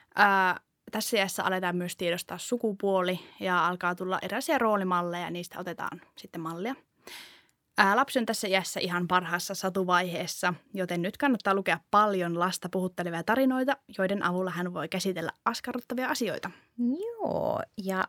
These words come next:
Speaker 2: mulla olisi tässä nyt siihen semmonen kirja, jossa käsitellään vähän pelkoja ja
Speaker 1: Mhm.
Speaker 2: sitä, että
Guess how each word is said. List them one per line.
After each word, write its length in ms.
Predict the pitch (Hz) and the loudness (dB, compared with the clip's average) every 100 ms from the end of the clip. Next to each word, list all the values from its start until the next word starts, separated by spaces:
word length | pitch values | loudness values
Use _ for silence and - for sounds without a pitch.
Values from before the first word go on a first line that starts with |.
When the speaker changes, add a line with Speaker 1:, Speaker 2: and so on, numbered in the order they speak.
| - | -2
Speaker 2:
mulla 480 | 226 330 415 247 202 | 0 0 -2 0 2
olisi 200 | 196 - | 0 -2
tässä 400 | 226 226 - - | -4 -4 -4 -4
nyt 180 | 196 208 - | -2 -4 -6
siihen 540 | - 233 196 175 180 175 | 0 0 2 0 0 -2
semmonen 1040 | - - - - - 269 262 175 160 165 - | -6 -8 -10 -10 -2 2 4 4 2 -2 0
kirja, 280 | 220 190 165 | 2 4 2
jossa 200 | 175 - | 0 -2
käsitellään 520 | 175 175 170 170 165 | -2 0 2 2 2
vähän 280 | 180 175 180 _ _ - | 2 0 -2 _ _ 0
pelkoja 560 | 208 190 202 - 311 320 | 4 4 2 4 4 4
ja 80 | - - - | 2 -18 -10
Speaker 1:
Mhm. 100 | 226 220 | -2 2
Speaker 2:
sitä, 240 | 277 196 | 4 2
että 200 | - | 0